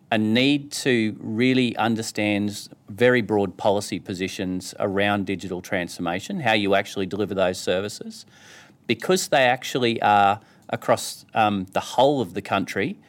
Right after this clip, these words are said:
You have to take into a, into consideration the differences between the states and territories. They're not all alike.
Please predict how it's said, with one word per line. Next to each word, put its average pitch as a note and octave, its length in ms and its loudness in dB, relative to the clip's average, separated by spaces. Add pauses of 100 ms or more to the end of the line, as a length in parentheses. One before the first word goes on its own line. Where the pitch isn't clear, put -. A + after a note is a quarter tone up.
(140)
You B2 100 -2
have D#3+ 160 0
to A#2+ 80 -8
take A#2 320 0
into G#2+ 320 0
a, G2+ 60 2
into G#2+ 580 -2
consideration G2+ 880 0
the G#2 80 -4
differences C3 560 -2
between F#2+ 340 -2
the E2+ 80 -6
states - 340 -2
and G#2 100 -4
territories. - 640 -4 (300)
They're A2 100 0
not C#3+ 160 4
all A#2+ 220 2
alike. F#2 460 -4